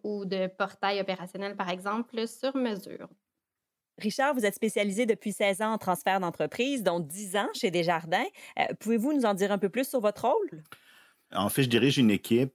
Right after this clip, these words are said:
Speaker 3: euh, de, d'une dizaine de personnes qui accompagnent notre réseau de directeurs de compte qui transigent avec les clients pour des transferts d'entreprise. Donc, on accompagne parfois des clients directement, parfois via notre,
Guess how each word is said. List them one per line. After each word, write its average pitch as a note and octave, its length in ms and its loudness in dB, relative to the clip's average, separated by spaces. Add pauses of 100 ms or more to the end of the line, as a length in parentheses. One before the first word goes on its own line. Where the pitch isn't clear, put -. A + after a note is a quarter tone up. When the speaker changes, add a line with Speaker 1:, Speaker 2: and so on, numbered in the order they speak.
(100)
Speaker 3:
euh, F#2 220 6
de, F#2 340 4
d'une F#2+ 240 2
dizaine G#2+ 240 4
de A2 80 4
personnes G#2+ 600 0
qui - 80 0
accompagnent A#2 540 2
notre G2 300 2
réseau G2+ 400 4
de A2 100 6
directeurs G2 560 2
de G2+ 140 2
compte G#2+ 380 -6
qui - 120 -16
transigent G#2 420 4
avec G2 220 2
les F#2+ 100 4
clients G2+ 240 2
pour G2+ 120 -6
des F#2 120 2
transferts F2 400 0
d'entreprise. E2+ 560 -6
Donc, E2 140 -12
on F#2 120 -2
accompagne G#2+ 560 2 (180)
parfois B2 380 2
des G#2+ 160 2
clients G#2 320 2
directement, G2 760 2 (400)
parfois B2 380 2
via G#2 260 4
notre, G#2 260 2